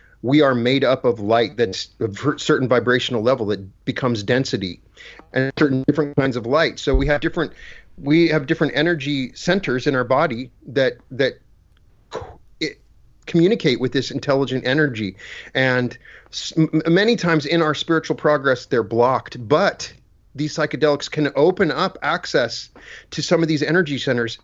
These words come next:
and access to intelligent infinity. And so a lot of times what people are seeing when they see, uh, fractals or, uh, creatures or entities when they do different psychedelics is they're,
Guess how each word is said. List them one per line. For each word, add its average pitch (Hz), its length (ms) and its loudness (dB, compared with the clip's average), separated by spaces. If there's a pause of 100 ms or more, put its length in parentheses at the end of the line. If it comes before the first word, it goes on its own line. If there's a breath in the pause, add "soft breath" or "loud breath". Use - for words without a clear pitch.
(100)
and 151 120 2
access 156 500 -2
to 208 320 -2
intelligent 139 540 0
infinity. 131 500 0 (420 loud breath)
And 147 80 0
so 175 220 6
a - 20 6
lot 170 200 4
of 196 60 -8
times 165 220 0
what 156 140 4
people 175 260 -2
are 143 60 4
seeing 190 480 0
when 127 140 0
they 131 100 -2
see, 135 380 -2 (360 loud breath)
uh, 117 100 -6
fractals 131 920 2
or, 113 360 2 (280 soft breath)
uh, 87 300 -6 (380)
creatures 165 640 2
or 127 160 4
entities 147 580 0
when 127 100 0
they 123 120 0
do 131 500 4 (640 soft breath)
different 156 460 0
psychedelics 143 680 0
is 113 100 -8
they're, 131 260 0